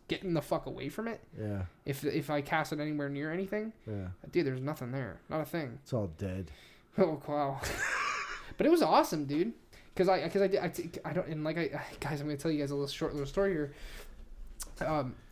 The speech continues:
Speaker 1: I, I, I had to, like, rock climb to get down to this cool little rock spot. My fucking mom and the two kids fucking follow me. My mom's, like, sixty years old. And my, my, I don't, I hope my mom never listens to this episode.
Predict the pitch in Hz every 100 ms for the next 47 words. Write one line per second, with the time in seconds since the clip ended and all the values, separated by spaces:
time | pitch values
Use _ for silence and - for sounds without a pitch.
0 | - 156 - 156 - 165 196 185 139 131
1 | - 156 - - - 139 120 131 - 147
2 | 147 135 135 - 190 175 156 147 143 147
3 | 170 - - 214 220 - - - - -
4 | 180 175 285 294 254 180 196 240 240 165
5 | 147 - 254 - 269 180 - - 151 -
6 | 240 190 165 202 254 240 175 - 262 -
7 | 233 220 220 190 135 131 - - - -
8 | - - - 151 170 180 165 190 - 180
9 | 196 185 220 226 220 220 202 196 196 175
10 | 160 156 180 165 - 110